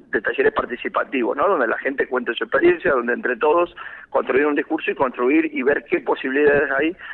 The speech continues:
de otro tipo de acciones sobre, sobre esta cuestión. Y la cita, como bien decías, es el domingo a las catorce horas en el Parque del Retiro. Eh, nos vamos a encontrar a las catorce precisamente en, a la salida del Metro Retiro, ¿no? Eh,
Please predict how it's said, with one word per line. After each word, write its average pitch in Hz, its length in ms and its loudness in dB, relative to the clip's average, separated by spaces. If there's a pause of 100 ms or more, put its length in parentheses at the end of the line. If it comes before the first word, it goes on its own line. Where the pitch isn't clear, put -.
(220)
de 143 120 2
otro 123 220 2
tipo 127 260 0
de 120 80 4
acciones 139 560 0 (220)
sobre, 123 360 2 (120)
sobre 117 220 4
esta 120 160 0
cuestión. 110 500 -2 (340)
Y 127 140 -2
la 123 100 4
cita, 147 360 2
como 127 220 0
bien 135 200 2
decías, 165 420 4
es 131 160 -4
el 120 140 -4
domingo 131 380 0
a - 20 -2
las 113 100 -6
catorce 123 420 0
horas 180 300 4 (100)
en 139 140 -2
el 120 120 -4
Parque 123 220 0
del 120 120 2
Retiro. 180 480 0 (340)
Eh, 117 240 0
nos 123 100 0
vamos 127 240 0
a 131 40 0
encontrar 127 260 2
a 135 60 6
las 127 80 -2
catorce 131 420 0
precisamente 135 1040 0
en, 143 120 -2
a - 120 0
la 123 80 0
salida 131 340 2
del 123 140 2
Metro 127 280 0
Retiro, 113 440 -2
¿no? 196 180 -2 (340)
Eh, 113 520 2